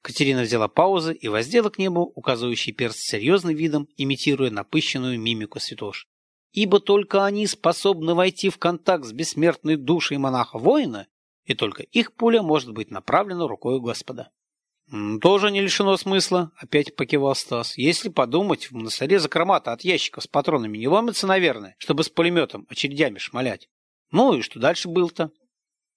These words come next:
Дальше начал конфликт нарастать между настоятелями. Сначала так, по мелочи, а потом уже и до мордобоя дошло. Когда Грицук решил вмешаться в церковные дела,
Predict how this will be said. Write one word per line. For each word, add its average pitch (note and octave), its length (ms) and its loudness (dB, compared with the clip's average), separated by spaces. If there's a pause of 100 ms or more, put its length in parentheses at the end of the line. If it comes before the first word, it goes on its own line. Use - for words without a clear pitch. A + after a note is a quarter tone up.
(320)
Дальше A3 380 0
начал G3 360 -2
конфликт F3 440 -2
нарастать E3 480 -2
между D3 300 -2
настоятелями. G#2+ 840 -6
Сначала B3 500 0
так, - 220 -2 (200)
по A2 100 -10
мелочи, G3+ 540 0 (360)
а D#3+ 120 0
потом B3+ 260 2
уже F#3 200 2
и - 20 0
до F3+ 120 2
мордобоя A2+ 520 -2
дошло. G#2 500 -8
Когда A3 280 2
Грицук G#3 400 2
решил F#3 280 2
вмешаться E3 560 0
в - 60 -12
церковные A2+ 540 -2
дела, A2 340 -4